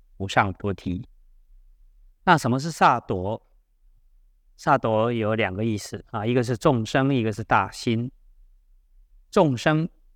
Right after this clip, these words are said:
就众生为无上菩提、为无上道故，发大心来修行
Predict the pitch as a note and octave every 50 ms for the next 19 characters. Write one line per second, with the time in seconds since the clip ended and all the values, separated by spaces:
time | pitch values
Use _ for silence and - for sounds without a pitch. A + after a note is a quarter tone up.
0 | _ - _ _ _ - - _ _ _ - - A2+ G#2+ - - F3+ D#3 C#3 -
1 | - D#3 E3 F3 E3+ D3+ C#3 A2+ A2 A2 A#2+ - C#3+ B2 A2 G#2 - - G#2+ A2
2 | - - F2 F2 F#2+ - _ _ _ - - C#3 B2 G#2 G2 - - B2+ A2 G#2+
3 | - A#2+ A2+ G2 F2+ - - C3+ B2+ - - - - - - _ - _ _ -
4 | - B2 B2 - D3 C3+ A#2 G2+ - - - B2 A2+ A2+ G2+ F#2 - - - -
5 | A2 G#2+ G2+ - - G#2 F2+ F2 F#2+